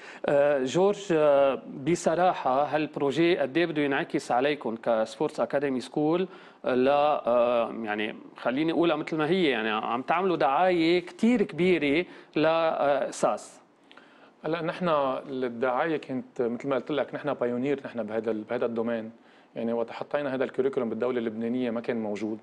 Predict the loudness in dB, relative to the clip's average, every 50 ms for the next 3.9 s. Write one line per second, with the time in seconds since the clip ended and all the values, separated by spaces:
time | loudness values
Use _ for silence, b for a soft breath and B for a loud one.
0 | -10 -8 -6 -4 -2 0 0 0 0 0 -2 -2 -2 -4 B B B B B B
1 | B B B -6 -2 0 0 0 -2 -4 -4 -4 -2 -2 -2 -4 -4 -4 -2 -2
2 | -2 -2 -2 -2 -2 -2 -4 -6 -8 -8 -6 -4 -6 -6 -6 -6 -10 -10 -12 -16
3 | B B B B B B B B B B -4 -2 -2 0 -2 2 2